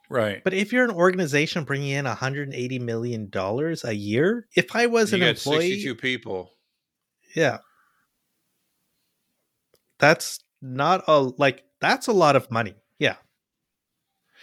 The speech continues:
Speaker 1: Th-, there were some comments elsewhere in the, in the article that said that th-, they said, like, they were defending themselves. "Uh, uh,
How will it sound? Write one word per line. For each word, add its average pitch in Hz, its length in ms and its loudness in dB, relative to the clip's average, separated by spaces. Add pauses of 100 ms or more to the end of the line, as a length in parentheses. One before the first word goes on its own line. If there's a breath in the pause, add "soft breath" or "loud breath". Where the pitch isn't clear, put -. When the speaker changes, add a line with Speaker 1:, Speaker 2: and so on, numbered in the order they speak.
(460 loud breath)
Speaker 1:
Th-, 175 200 -6
there 180 160 0
were 240 180 4
some 175 220 -4
comments 151 460 -4
elsewhere 131 340 -4
in 120 60 -10
the, - 600 -18
in 131 80 -14
the 123 120 -6
article 120 380 -4
that 107 140 -8
said 110 360 -6
that 101 320 -4 (200)
th-, - 160 -20
they 110 140 -12
said, 101 400 -8
like, 117 180 -6
they 123 100 -2
were 117 100 -6
defending 117 400 -10
themselves. 98 500 -10
"Uh, 160 460 -12
uh, - 20 -14